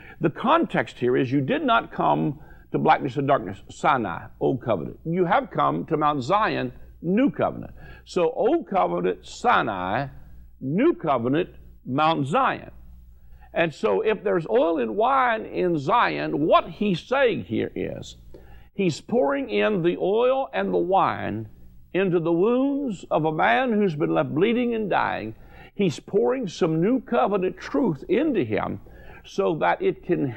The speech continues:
heal this man of the stroke of his wound. And the problem is, is the Levite and the priest crossed the street on the other side because they didn't have what it took to make this man better. Religion can heal you.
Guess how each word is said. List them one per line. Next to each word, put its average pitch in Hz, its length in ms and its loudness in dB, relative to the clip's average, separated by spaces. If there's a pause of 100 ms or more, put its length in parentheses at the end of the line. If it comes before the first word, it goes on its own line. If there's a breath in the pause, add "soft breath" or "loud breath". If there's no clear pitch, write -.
heal 190 480 0 (320 loud breath)
this 160 340 2
man 156 300 2
of 147 80 0
the 147 80 0
stroke 170 340 0
of 135 120 -2
his 131 180 0
wound. 160 440 0
And 147 300 2 (260 loud breath)
the 139 180 4
problem 233 640 0
is, 120 340 -2
is 143 180 0
the 139 100 2
Levite 156 600 2 (160)
and 165 420 2
the 131 220 2
priest 180 640 -2 (320 loud breath)
crossed - 460 -2
the 165 80 0
street - 400 -2
on 151 180 0
the 139 100 2
other 131 200 -2
side 151 440 0 (300 loud breath)
because 135 340 -2
they 190 160 2
didn't 156 300 -2
have 139 400 0 (380 loud breath)
what 147 160 4
it - 160 -4
took 160 340 2 (200)
to 139 100 2
make 135 260 0
this 120 240 -2
man 110 300 0
better. 117 340 0 (300 loud breath)
Religion 143 640 2
can 135 360 0
heal 156 300 2
you. 113 340 0